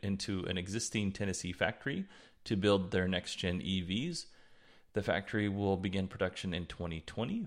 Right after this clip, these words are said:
V W is going to continue to ve-, invest and broaden its manufacturing, manufacturing and research development in the United States." So, uh, we got a couple of V W stories here.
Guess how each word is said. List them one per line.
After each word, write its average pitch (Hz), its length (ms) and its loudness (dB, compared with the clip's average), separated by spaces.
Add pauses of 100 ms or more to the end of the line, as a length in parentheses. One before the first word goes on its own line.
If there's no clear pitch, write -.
V 95 160 2
W 98 340 4
is 92 120 -2
going 92 180 -2
to 85 60 -2
continue 151 440 0
to 120 100 4
ve-, 92 320 4
invest 107 480 2
and 92 200 0
broaden 95 380 6
its 90 200 -6
manufacturing, 92 800 -2 (720)
manufacturing 104 640 2
and 113 240 4
research 98 360 -2
development 92 520 0
in 92 180 -2
the 90 60 -2
United 85 420 -6
States." - 680 -8 (240)
So, 82 380 -4 (1160)
uh, 95 200 0
we 90 60 -2
got 90 100 -2
a - 60 -12
couple 98 220 -4
of 87 60 -4
V 92 100 2
W 92 260 0
stories 87 460 -4 (120)
here. 110 260 0